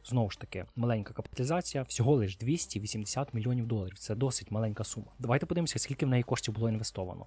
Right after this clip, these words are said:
Двісті шістдесят три мільйона. Тобто ви розумієте, друзі, що зараз Layer Zero сильно недооцінена є, і вона є досить сильно перепродана на даний проміжок часу. І знову ж таки, що ми візьмемо, подивимося по фондам,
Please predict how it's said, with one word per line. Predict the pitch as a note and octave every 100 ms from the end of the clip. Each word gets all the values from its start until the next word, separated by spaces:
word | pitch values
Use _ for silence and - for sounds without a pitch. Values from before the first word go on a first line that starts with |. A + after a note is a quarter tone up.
| -
Двісті | A2 G2+ B2 -
шістдесят | E3 A#2+ - G#2+
три | A2+
мільйона. | A2 G2+ F#2 - -
Тобто | - A#2+
ви | C3
розумієте, | C3 E3 A#2
друзі, | G2 A2 G2+
що | -
зараз | A#2+ A2 -
Layer | A2+ G#2+ F#2+
Zero | G#2+ F#3 F3 -
сильно | - - C#3 B2+
недооцінена | G#2+ G#2 G2+ - F#2 F2+
є, | F#2 - -
і | G2+
вона | A#2+ C3
є | A2 A2+
досить | G#2 B2+ A#2+ G2+
сильно | C3 A#2
перепродана | - A#2 G#2+ G#2+ F2 F2+ -
на | G2+
даний | A2 A#2 A2
проміжок | G#2+ G#2+ G#2 -
часу. | F#2 - - - -
І |
знову | B2 B2+
ж | -
таки, | - A2
що | C3
ми | A#2+
візьмемо, | G#2+ A2+
подивимося | G#2 A2+ G#2 -
по | -
фондам, | A2+ C#3+ F#3 F#3+